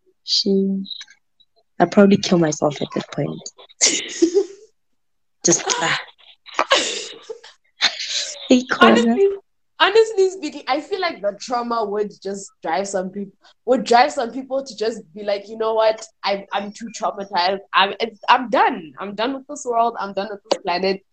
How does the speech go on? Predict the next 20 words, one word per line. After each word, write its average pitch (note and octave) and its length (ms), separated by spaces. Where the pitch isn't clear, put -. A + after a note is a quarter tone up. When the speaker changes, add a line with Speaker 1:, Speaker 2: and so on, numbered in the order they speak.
Speaker 2:
Thank A#3 260
you A3 440
and F#3+ 200
good F3+ 140
night, E3+ 180
ladies F3+ 300
and E3+ 100
gentlemen." E3+ 380
Yeah, F3+ 140
chayamo. F#3+ 600
Speaker 1:
'Cause, - 300
like, C4+ 220
it's, - 180
it's C#4+ 160
okay D4+ 260
to C4 200
go F#3 200
through, G3 200
like, F3 180
trauma, F3 540